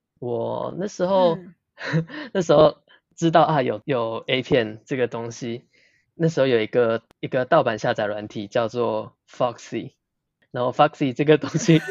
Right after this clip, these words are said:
Speaker 1: <laughs> 对，它有非常非常多的色情广告，然后就是你，
Speaker 2: 真的假的？
Speaker 1: 对，对，对，你就是会一直看到色情广告。Foxy 它这个东西，它下载的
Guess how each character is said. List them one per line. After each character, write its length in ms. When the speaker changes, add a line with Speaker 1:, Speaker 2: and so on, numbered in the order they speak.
Speaker 1:
<laughs> 220
对， 220
它 160
有 360
非 280
常 220
非 180
常 200
多 180
的 320
色 240
情 200
广 200
告， 280
然 120
后 140
就 140
是 140
你， 240
Speaker 2:
真 140
的 80
假 40
的？ 0
Speaker 1:
对， 120
对， 20
对， 60
你 80
就 120
是 260
会 140
一 80
直 120
看 140
到 100
色 100
情 160
广 140
告。 260
Foxy 420
它 120
这 100
个 60
东 160
西， 160
它 180
下 220
载 160
的 120